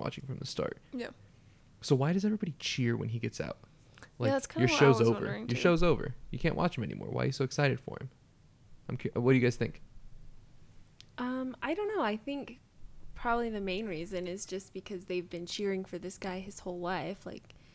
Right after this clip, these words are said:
Speaker 3: they're watching his life, so when he finally gets what he wants,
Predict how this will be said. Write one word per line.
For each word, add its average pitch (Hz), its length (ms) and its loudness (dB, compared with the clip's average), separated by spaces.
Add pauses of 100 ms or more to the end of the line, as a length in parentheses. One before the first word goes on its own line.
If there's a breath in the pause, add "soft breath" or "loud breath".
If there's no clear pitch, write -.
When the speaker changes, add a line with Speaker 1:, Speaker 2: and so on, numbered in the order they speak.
(160 soft breath)
Speaker 3:
they're 196 140 -4
watching 185 320 -6
his 180 160 -10
life, 190 200 -4
so 202 140 -10
when 185 120 -6
he 185 140 -8
finally 180 360 -6
gets - 300 -8
what 185 80 -6
he 180 80 -2
wants, - 640 -6